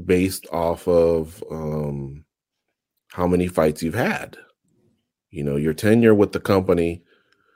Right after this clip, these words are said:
So that would be one way to maybe get fighters to maybe fight a little bit more often, right? 'Cause you,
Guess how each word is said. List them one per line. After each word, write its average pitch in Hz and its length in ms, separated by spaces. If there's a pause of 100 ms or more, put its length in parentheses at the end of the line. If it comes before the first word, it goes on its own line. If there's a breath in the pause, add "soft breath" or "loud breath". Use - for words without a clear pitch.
(320)
So 95 300
that 101 260
would 113 160
be 98 160
one 98 320
way 92 220
to 95 120
maybe 87 320
get 85 260
fighters 85 440
to - 100
maybe 82 260
fight 80 460
a 110 80
little 95 380
bit 87 180
more 95 320
often, 90 880 (160)
right? 104 340
'Cause 95 240
you, 92 240